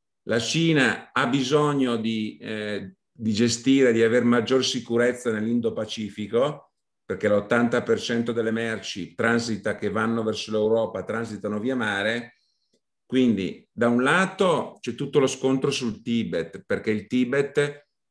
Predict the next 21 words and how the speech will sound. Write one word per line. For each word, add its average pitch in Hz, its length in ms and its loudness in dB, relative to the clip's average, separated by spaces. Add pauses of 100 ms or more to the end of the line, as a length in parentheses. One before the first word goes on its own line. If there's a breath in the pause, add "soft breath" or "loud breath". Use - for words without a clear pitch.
(180)
è 107 120 4
lo 117 100 8
snodo 123 520 4
che 143 120 -2
permetterebbe 110 1120 -2
alla 107 260 -4
Cina 131 400 -4
di 127 120 0
arrivare 104 420 -2
tramite 104 320 -6
il 101 140 -10
Pakistan, 117 640 -6
poi 101 320 -2
di 104 80 -4
arrivare 92 340 -2
al 87 100 -4
mare, 78 580 -6 (640)
saltando 101 640 0
l'India. 85 640 0
Dall'altro 120 560 2
lato 120 760 0